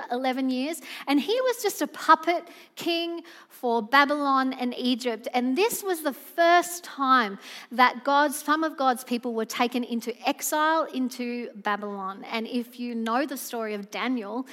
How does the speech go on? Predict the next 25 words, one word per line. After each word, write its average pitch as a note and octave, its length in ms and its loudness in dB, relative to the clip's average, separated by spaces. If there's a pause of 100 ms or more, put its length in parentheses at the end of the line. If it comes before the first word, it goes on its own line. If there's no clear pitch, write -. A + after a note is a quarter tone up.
(240)
this C4 360 -2
is A3+ 140 -6
the A3 140 -6
story G#3+ 420 -6
where G3 200 -6
him D#4 340 -4 (260)
and A3+ 160 -2
his A3 200 -4
friends G3+ 420 -10 (220)
were G3+ 200 -4
taken G3+ 640 -14 (300)
in G#3 260 -6
this C4+ 400 -2 (100)
period, F#3+ 520 -8 (420)
um, G3+ 260 -8
under G#3 400 -6
Jehoiakim. G#3 840 -6
And A#3+ 180 -2
then C#4+ 240 2
there B3+ 200 2
was A#3 240 0
Jehoiachin, A3 720 0 (3000)
like, G3 440 -6
three F4 220 2
months, C#4 400 0